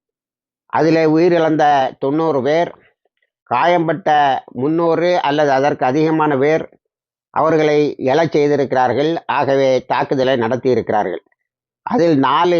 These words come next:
இஸ்ரேலிய இராணுவ வீரர்கள் பாது-, இஸ்ரேலிய இராணுவத்தினர், அஹ், காயமடைந்திருக்கிறார்கள், ரெண்டு பேர் இறந்திருக்கிறார்கள் என்று செய்தியை அவர்கள் சொல்லுகிறார்கள். அதே போல போராளிகள் குழு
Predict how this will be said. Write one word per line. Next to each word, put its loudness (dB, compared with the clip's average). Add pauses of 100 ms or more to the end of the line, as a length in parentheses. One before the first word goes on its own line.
இஸ்ரேலிய 0
இராணுவ 0
வீரர்கள் 0 (340)
பாது-, 0
இஸ்ரேலிய 0
இராணுவத்தினர், -2 (1000)
அஹ், -2
காயமடைந்திருக்கிறார்கள், 0 (200)
ரெண்டு 2
பேர் 2
இறந்திருக்கிறார்கள் -2
என்று -2
செய்தியை 2 (100)
அவர்கள் -2
சொல்லுகிறார்கள். -4 (640)
அதே 0
போல 0
போராளிகள் 0
குழு 0